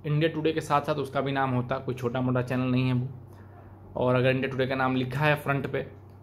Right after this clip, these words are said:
तो बजाय इसके, और आप एक पाखंड तो देखिए,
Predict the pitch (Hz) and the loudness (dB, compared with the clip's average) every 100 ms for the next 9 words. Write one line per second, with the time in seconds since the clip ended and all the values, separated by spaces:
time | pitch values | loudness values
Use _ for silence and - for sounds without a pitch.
0 | - 196 202 - - - - 123 127 147 | -2 4 4 4 -8 -16 -10 -2 4 6
1 | 220 240 - 110 117 - - - - - | 8 6 2 -8 -10 -18 -20 -20 -14 0
2 | 156 175 196 - - 131 131 180 180 131 | 4 4 2 -4 0 0 2 2 2 0
3 | 120 151 | -4 -6